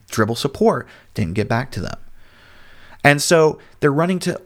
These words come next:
all of these problems, and it's just, it's horrible. I feel so bad for, for all these people who are putting in, you know, paying twenty dollars a month, like, twenty dollars a month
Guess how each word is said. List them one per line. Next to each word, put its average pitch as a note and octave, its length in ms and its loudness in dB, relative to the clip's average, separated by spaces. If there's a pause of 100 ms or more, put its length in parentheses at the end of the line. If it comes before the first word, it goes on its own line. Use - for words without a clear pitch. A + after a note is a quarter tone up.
all F3+ 460 -2
of E3 80 -4
these D#3+ 240 -6
problems, D#3 920 -2
and C#3 120 0
it's C3+ 120 -4
just, D3 280 -2
it's - 140 -2
horrible. D3+ 680 -6 (600)
I C3+ 80 4
feel D#3+ 180 2
so D3+ 320 2
bad D3+ 300 0
for, B2 340 2
for - 180 0
all B2 180 4
these C3+ 140 -2
people B2+ 320 0
who A#2 180 0
are A#2 60 2
putting C3 440 -4
in, B2 340 0 (320)
you C3+ 80 0
know, B2 80 4
paying D#3 300 -2
twenty D3 320 0
dollars C3+ 340 0
a C3+ 40 0
month, B2 260 0
like, G#2 140 0
twenty F#3+ 200 2
dollars F3 220 -2
a - 20 -2
month C#3 320 2